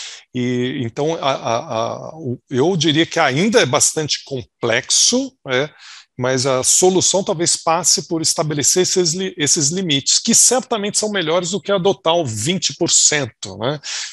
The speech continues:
Eu acho que a gente deveria pensar nessa direção. Olha, o vinte por cento ali do sobrepreço. Já é um avanço muito grande você ter as evidências factuais que te indicam algo que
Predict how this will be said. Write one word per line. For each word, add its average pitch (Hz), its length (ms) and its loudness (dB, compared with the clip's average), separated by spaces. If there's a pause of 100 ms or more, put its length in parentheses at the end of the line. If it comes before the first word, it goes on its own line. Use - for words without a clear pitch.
(120)
Eu 117 60 -4
acho 104 100 -6
que - 80 -2
a 135 40 0
gente 139 160 0
deveria 135 300 2
pensar 143 480 2
nessa 143 340 0
direção. 147 600 2 (320)
Olha, 180 220 -8
o 170 60 -4
vinte 143 420 -2
por 175 180 0
cento 151 480 0
ali 131 160 -2
do 127 120 -2
sobrepreço. 120 760 -2 (460)
Já 113 100 0
é 135 40 2
um 165 140 2
avanço 160 360 2
muito 175 540 2
grande 147 440 0
você 147 420 -2 (360)
ter 175 300 4
as 139 160 0
evidências 123 500 -4
factuais 127 580 -2
que 156 140 -6
te - 180 -4
indicam 123 760 -4
algo 135 460 -2
que 143 120 -6